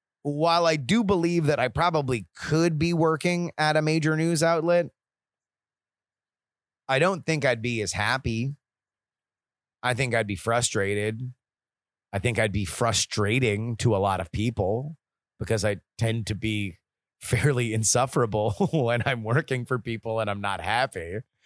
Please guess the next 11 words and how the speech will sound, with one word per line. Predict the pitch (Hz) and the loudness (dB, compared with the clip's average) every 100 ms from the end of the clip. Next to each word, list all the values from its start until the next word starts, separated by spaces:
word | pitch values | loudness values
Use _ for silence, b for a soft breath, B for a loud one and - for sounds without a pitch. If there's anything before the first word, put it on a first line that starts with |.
| B B B _ _ | B B B _ _
Uh, | 131 117 113 110 _ _ _ _ _ _ _ _ _ _ _ | -2 0 0 -4 _ _ _ _ _ _ _ _ _ _ _
so | - 196 196 | -2 2 2
it's | 185 | 2
a | 196 | 0
better | 117 110 175 180 156 151 147 | -2 0 2 4 2 0 0
existence. | 151 120 - 214 - 92 - - | 0 2 4 4 2 -4 -10 -6
It's | 117 | -2
a | 151 | -2
better | 104 127 135 170 | -2 -2 0 2
work-life | 143 123 143 - 123 127 98 | 0 0 0 0 0 0 -2
balance | 87 113 147 107 101 104 | -2 0 0 0 -2 -4